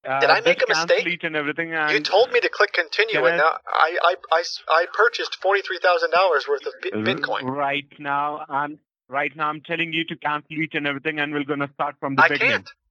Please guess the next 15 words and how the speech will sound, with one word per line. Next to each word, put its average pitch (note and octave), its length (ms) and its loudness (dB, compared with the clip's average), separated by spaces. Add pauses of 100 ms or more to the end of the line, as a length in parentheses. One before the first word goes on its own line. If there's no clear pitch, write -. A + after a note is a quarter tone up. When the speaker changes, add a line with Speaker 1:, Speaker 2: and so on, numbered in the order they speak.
(120)
Speaker 2:
There's - 220 0
no A3 100 4
cancel A#3+ 380 -6
Speaker 1:
Can D#3+ 80 -2
Speaker 2:
button. C#3 160 2 (1200)
Speaker 1:
Why C#3 220 -4
you E3+ 120 -4
can't? B2+ 380 -6 (1120)
Are C3+ 80 -2
you D#3+ 80 -4
making D#3+ 260 -4
a D#3 80 -2
fool E3 240 -4
of F#3 100 -6
us? G#3+ 140 -4